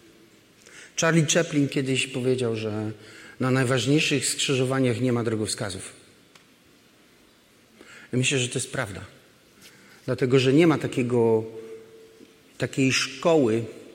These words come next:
ani takiego życiowego doświadczenia, które mogłoby sprawić, że ty w, w pewnych momentach w twoim życiu,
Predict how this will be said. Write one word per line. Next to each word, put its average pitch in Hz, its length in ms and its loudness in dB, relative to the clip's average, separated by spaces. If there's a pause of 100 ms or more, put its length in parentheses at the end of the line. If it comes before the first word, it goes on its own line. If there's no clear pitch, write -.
(100)
ani 135 240 4
takiego 127 680 2
życiowego 135 520 0
doświadczenia, 120 880 -2 (440)
które 123 300 2
mogłoby 127 680 6 (140)
sprawić, 107 760 -4 (320)
że 110 220 -2
ty 127 460 -2 (320)
w, - 340 -8 (320)
w - 140 -10
pewnych 139 380 4
momentach 139 420 2
w - 60 -12
twoim 127 320 2
życiu, 123 480 0